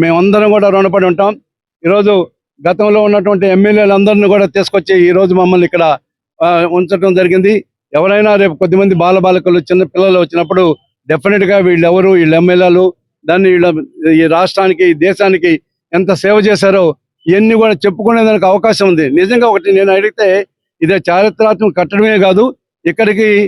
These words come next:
స్కూల్ పిల్లలు కూడా రావాలి. ఎలిమెంటరీ స్కూల్ పిల్లలు అయితేమి, ఐ-, టెన్త్ క్లాస్ వరకు ఇక్కడ రావాలి. వాళ్ళ టీచర్లతో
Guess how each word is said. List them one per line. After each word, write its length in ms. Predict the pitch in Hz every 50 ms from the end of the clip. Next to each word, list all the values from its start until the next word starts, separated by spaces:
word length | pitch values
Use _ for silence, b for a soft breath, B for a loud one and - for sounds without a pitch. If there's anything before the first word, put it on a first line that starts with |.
| - _ _ _ - -
స్కూల్ 260 | - - 254 262 247 - -
పిల్లలు 260 | 226 233 240 226 220 233
కూడా 120 | 226 190 202
రావాలి. 240 | 202 196 175 143 123 - _ _ _ _ _ _ -
ఎలిమెంటరీ 340 | 170 202 214 220 214 208 -
స్కూల్ 200 | - 214 202 190 170
పిల్లలు 200 | 208 196 196 196 202
అయితేమి, 300 | 180 151 196 196 226 233 226 208 190
ఐ-, 200 | 190 196 190 180 175 -
టెన్త్ 220 | 190 196 196 - -
క్లాస్ 200 | - 208 196 160 196
వరకు 160 | 202 185 202 190
ఇక్కడ 140 | - 185 165 156 180
రావాలి. 320 | 196 202 202 208 220 233 208 - _ _ _ _ -
వాళ్ళ 180 | - 165 170 175 160 127 -
టీచర్లతో 420 | 214 220 190 165 214 190 170 214